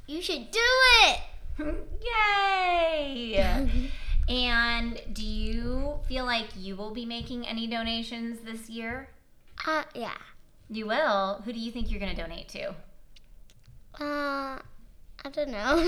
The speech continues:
Speaker 2: You don't know? What are you gonna donate?
Speaker 1: At least five dollars.
Speaker 2: At least five dollars. Why are you motivated to donate it?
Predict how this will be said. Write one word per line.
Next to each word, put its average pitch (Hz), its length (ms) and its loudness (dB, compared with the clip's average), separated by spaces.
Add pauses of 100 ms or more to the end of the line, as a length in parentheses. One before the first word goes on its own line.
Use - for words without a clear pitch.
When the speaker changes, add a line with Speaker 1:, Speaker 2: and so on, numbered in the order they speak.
Speaker 2:
You 440 160 12
don't 453 80 6
know? 269 460 6 (480)
What 240 180 2
are - 20 -2
you 240 100 -4
gonna 220 160 -4
donate? 196 360 -4 (1300)
Speaker 1:
At 277 160 -12 (120)
least 269 500 -14 (580)
five 202 360 -14
dollars. - 500 -18 (280)
Speaker 2:
At 208 140 0
least 196 220 -8
five - 280 -12
dollars. - 420 -12 (1200)
Why 208 220 4
are 220 60 -4
you 226 160 -6
motivated 196 520 -6
to 190 40 -12
donate 180 380 -8
it? 156 180 -10